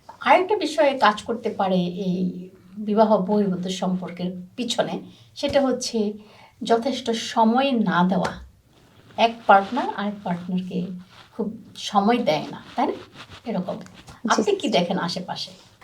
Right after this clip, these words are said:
Speaker 2: সিস্টার, আমরাও তো আসলে দেখি যে আমাদের কাছে, আহ, আমি মূলত যে চাইল্ড নিয়ে কাজ করি, আমাদের বেশি ফেস করতে হয় যে চাইল্ডদের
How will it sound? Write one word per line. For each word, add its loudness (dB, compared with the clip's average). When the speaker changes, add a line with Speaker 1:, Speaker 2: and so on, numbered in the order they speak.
Speaker 2:
সিস্টার, 8
আমরাও 10
তো 8
আসলে 8
দেখি 8
যে 10
আমাদের 8
কাছে, 8
আহ, 4
আমি 10
মূলত 10
যে 6
চাইল্ড 6
নিয়ে 4
কাজ 2
করি, 6
আমাদের 4
বেশি 2
ফেস 4
করতে 4
হয় 6
যে 8
চাইল্ডদের 10